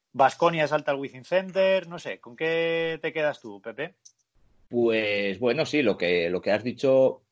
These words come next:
Speaker 2: es cierto. El tema del Zaragoza no pierde comba, eh, de momento parece que no le afecta el comienzo de la segunda vuelta, lo cual en el reverso negativo es otra, otra pequeña decepción del Gran Canaria,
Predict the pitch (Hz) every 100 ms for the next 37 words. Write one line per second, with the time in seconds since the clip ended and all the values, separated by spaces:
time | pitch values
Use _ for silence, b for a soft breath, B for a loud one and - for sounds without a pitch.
0 | _ _ _ - 104 113 117 - 131 135
1 | 131 147 165 _ _ _ _ _ _ -
2 | 120 104 104 123 123 117 117 110 107 135
3 | 127 113 - - - - 123 131 143 123
4 | 110 131 139 156 247 - _ - 110 101
5 | 107 104 120 120 117 120 120 110 110 110
6 | 101 113 - 107 101 101 _ _ _ _
7 | _ - 90 107 104 113 120 123 113 117
8 | 120 123 107 127 139 139 185 - _ _
9 | _ _ _ - - - 120 120 117 131
10 | 127 127 123 123 120 113 113 117 123 -
11 | 139 127 120 110 107 131 143 120 110 113
12 | 113 - 110 107 107 104 101 95 95 -
13 | _ _ _ - 104 123 117 113 110 107
14 | - 110 110 101 104 98 98 120 160 151
15 | 143